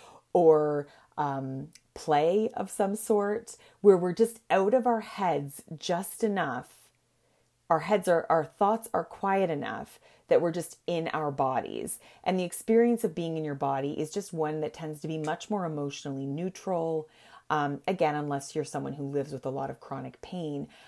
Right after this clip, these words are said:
um, it tends to be more emotionally neutral. It tends to be pleasant. Um, even when there is information that's telling us that something's off, it's not so judgmental or harsh or negative. It's more like just feedback,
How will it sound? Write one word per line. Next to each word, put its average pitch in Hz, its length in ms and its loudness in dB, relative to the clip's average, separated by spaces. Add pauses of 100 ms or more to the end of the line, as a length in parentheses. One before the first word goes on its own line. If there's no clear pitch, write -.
(140)
um, 147 380 0
it 175 140 -2
tends 170 260 -6
to 170 60 -8
be 151 120 -4
more 160 320 -4
emotionally 156 520 -4
neutral. 160 760 -4 (280)
It 165 140 0
tends 160 400 -6
to 165 120 -8
be 143 540 -6
pleasant. 190 960 -4 (380)
Um, 147 800 4 (380)
even 196 220 4
when 165 140 2
there 156 180 0
is 165 160 0
information 175 760 -2
that's 156 180 -6
telling 156 280 0
us 156 120 -2
that 156 180 -2
something's 151 460 -4 (100)
off, 156 360 0 (120)
it's 156 200 -2
not 156 340 -4
so 147 320 2
judgmental 151 1120 0
or 135 140 -4
harsh 151 580 -2
or 139 100 -4
negative. 151 720 4 (240)
It's 165 220 -4
more 151 240 2
like 131 240 0
just - 240 -8
feedback, 147 720 0